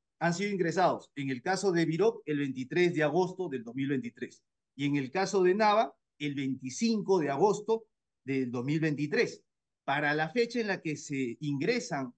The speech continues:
las solicitudes de suspensión en contra del alcalde, el señor Aristides Pérez Aristides Pérez, alcalde, eh, provincial de la Municipalidad de Ollón, ya la conducta había sido subsanada,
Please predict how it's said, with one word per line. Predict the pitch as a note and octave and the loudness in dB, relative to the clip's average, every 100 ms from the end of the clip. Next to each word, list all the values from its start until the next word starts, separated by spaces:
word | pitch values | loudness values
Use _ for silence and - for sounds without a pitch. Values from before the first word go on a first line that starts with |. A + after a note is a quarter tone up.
| - | -10
las | C#3 | -8
solicitudes | D3+ C#3 C3 C3 G#3 G3 | -6 -6 -8 -8 0 2
de | E3+ | 0
suspensión | D#3+ D3 C#3+ C3 F#3 D3 | -4 -8 -8 -4 -4 -2
en | C#3 D3 | -4 -2
contra | A#3 C#4 F#3 D#3+ | -2 -2 0 0
del | C3 | 0
alcalde, | B2+ - F3 F3 E3+ D#3 - _ _ _ - | -2 -2 0 2 0 -2 -8 _ _ _ -10
el | C3 | -8
señor | B2+ D3+ F3+ F3 F3 _ _ - | -2 0 2 0 -4 _ _ -6
Aristides | B2 C3 F#3 E3+ F3+ E3+ D#3+ C#3+ - - _ _ _ _ _ | -2 0 -2 -6 -4 0 2 0 -6 -20 _ _ _ _ _
Pérez | E3 F3+ F3+ E3 - - _ _ _ _ - | 2 4 4 0 -10 -20 _ _ _ _ -12
Aristides | - D3+ E3+ D3 | -8 -4 -4 -2
Pérez, | F#3 F3+ E3+ D#3 | 0 0 0 -4
alcalde, | B2+ D#3+ D#3 E3 D#3+ C#3+ B2+ B2 | -4 0 2 2 2 0 -2 -2
eh, | A#2 | -4
provincial | - C3+ B2+ B2 E3+ E3+ D3 | -2 -2 -2 0 2 2 2
de | C3+ | -2
la | B2 | -4
Municipalidad | A#2+ A2+ A#2 A2+ C3 | -6 -10 -12 -4 0
de | D3+ | 2
Ollón, | C#3+ F#3 A3+ _ _ _ _ _ _ _ _ _ _ _ _ _ - | 2 0 -2 _ _ _ _ _ _ _ _ _ _ _ _ _ -10
ya | B2 G3+ | 2 2
la | A3 G#3 | 4 0
conducta | E3 D3 E3+ F3+ - F#3+ - - | -2 -2 -2 -4 0 0 0 -6
había | C3 D3+ E3+ E3 | -2 0 0 -2
sido | - F3 E3+ F3 | -4 -2 -2 -4
subsanada, | - C#3+ A2+ - A2+ E3 E3 A#2 | -6 -8 -8 -8 0 2 2 0